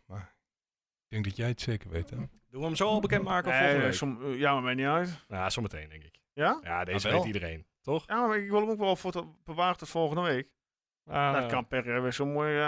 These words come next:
Speaker 3: eh, zo'n mooie ding in elkaar
Speaker 2: Oh
Speaker 3: vast.
Speaker 2: ja, dat is wel goed, ja. Ja,
Speaker 3: Ja?
Speaker 2: ja?
Speaker 3: Ja,
Speaker 2: jij
Speaker 3: doe
Speaker 2: denkt aan
Speaker 3: dat.
Speaker 2: de socials, dat is slim.
Speaker 3: Nee, maar goed.
Speaker 1: Knutsel.
Speaker 3: En dan kan per week, dan heeft hij jongen wat te doen, hè.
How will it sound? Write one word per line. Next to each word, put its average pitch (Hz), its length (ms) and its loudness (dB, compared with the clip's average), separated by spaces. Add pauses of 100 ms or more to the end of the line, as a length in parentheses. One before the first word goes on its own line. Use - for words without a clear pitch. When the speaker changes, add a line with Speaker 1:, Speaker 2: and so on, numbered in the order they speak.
(320)
Speaker 3:
eh, 156 60 -2
zo'n 160 160 -10
mooie 165 240 -2
ding 196 180 -4
in 180 60 0
elkaar 131 220 -2
Speaker 2:
Oh 113 60 -2
Speaker 3:
vast. 196 220 2
Speaker 2:
ja, 101 60 0
dat 131 100 -2
is - 60 -4
wel 113 80 -6
goed, - 180 -14
ja. 87 160 -8
Ja, 101 120 -12
Speaker 3:
Ja? 131 80 -8
Speaker 2:
ja? 196 320 0
Speaker 3:
Ja, 143 120 -2
Speaker 2:
jij 156 40 0
Speaker 3:
doe 165 120 0
Speaker 2:
denkt 135 200 0
aan 156 60 0
Speaker 3:
dat. - 120 0
Speaker 2:
de 117 60 -2
socials, 95 340 -6
dat - 100 -10
is - 60 -8
slim. - 140 -14
Speaker 3:
Nee, 120 200 -6
maar 113 140 -16
goed. - 80 -6
Speaker 1:
Knutsel. 117 500 -4 (220)
Speaker 3:
En 170 80 -14
dan 175 100 -6
kan 175 200 -4
per 170 140 -4
week, 147 160 -4
dan 147 140 -4
heeft 143 140 -2
hij 170 80 0
jongen 165 160 0
wat 123 80 -4
te 123 80 -8
doen, 113 140 -10
hè. 110 60 -14